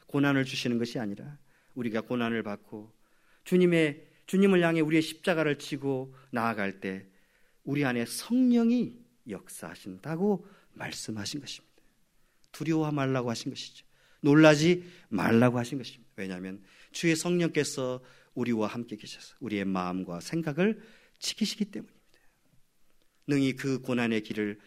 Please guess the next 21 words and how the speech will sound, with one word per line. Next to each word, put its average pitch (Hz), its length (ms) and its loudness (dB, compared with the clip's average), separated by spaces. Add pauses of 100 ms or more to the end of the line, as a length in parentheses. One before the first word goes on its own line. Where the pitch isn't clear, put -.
(140)
걸어갈 160 340 2
수 156 100 -6
있도록 - 280 -14 (1200)
여호와는 117 640 -2 (280)
내 143 160 2
발을 135 460 -4 (220)
사슴과 196 500 -6
같게 - 220 -20
하사 - 240 -20 (300)
나로 107 280 -4
나의 92 420 -6 (280)
높은 190 500 -4
곳에 185 500 -4 (280)
다니게 113 460 -6
하시는도다. 120 460 -12 (1300)
세상이 262 400 2
바뀌는 190 360 4
것이 185 200 2
아니죠. 160 420 0 (540)
바로 87 420 -14 (260)
우리가 107 540 -6